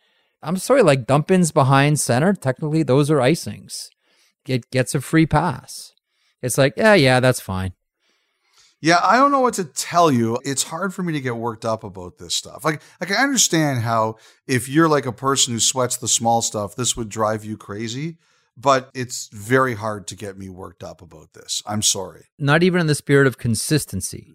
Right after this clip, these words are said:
Speaker 2: No, I
Speaker 1: Offsides and icings, I mean, they're shaking hands with each other
Speaker 2: I
Speaker 1: here.
Speaker 2: am a horribly inconsistent human being. <laughs>
Speaker 1: That much is true. Okay, let's get a, uh,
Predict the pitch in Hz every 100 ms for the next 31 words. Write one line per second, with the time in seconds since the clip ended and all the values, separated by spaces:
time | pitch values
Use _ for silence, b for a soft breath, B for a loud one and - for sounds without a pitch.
0 | - 151 175 143 160 160 156 - 185 180
1 | 185 190 185 185 - 131 113 107 123 123
2 | 123 123 120 113 135 139 180 175 165 170
3 | 175 143 123 117 120 107 110 170 247 220
4 | 165 - 156 180 156 139 139 135 131 131
5 | 117 - 123 - 113 98 113 104 92 95
6 | 87 - - - - - - _ - _
7 | B B B B B - 135 160 151 127
8 | 107 - - 87 - - 147 190 123 139
9 | 175 - 185 170 151 139 135 131 127 123